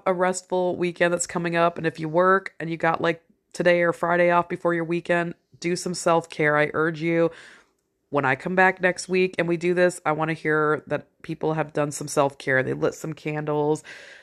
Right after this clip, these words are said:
They've, you know, ate a whole fucking cake to themselves while watching Lord of the Rings marathon, <laughs> that they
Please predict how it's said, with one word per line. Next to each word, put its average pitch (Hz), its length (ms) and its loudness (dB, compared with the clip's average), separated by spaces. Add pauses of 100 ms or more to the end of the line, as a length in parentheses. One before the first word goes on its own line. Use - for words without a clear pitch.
(140)
They've, 143 500 2
you 143 100 -4
know, 135 400 -2 (840)
ate 147 160 4
a 156 40 2
whole 156 180 -2
fucking 160 320 -4
cake 147 220 -2
to 156 60 -6
themselves 151 520 2
while 147 120 -2
watching 147 360 -2
Lord 151 140 0
of 151 60 -6
the 156 60 0
Rings 156 340 -2
marathon, 151 680 0
<laughs> 151 80 -10
that 151 320 -2
they 147 480 2